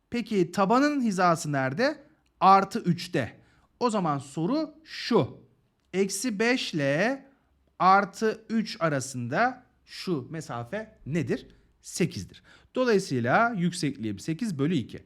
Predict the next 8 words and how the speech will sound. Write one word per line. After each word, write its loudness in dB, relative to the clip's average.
Taban 0
çarpı -6
yükseklik -6
bölü 4
iki. -4
Bir 6
çıtırdan 4
sadeleştirdim. 2